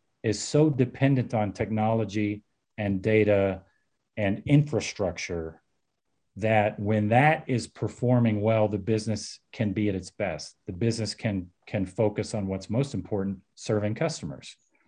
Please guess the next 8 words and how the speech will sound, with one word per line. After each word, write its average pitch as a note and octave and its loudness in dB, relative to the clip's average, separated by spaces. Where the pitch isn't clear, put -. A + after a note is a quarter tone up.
right? A2+ 2
Innovating, A#2 4
developing A#2+ 4
new A#2+ 4
products. B2 2
And G#2 -6
so A#2 2
let's, B2 2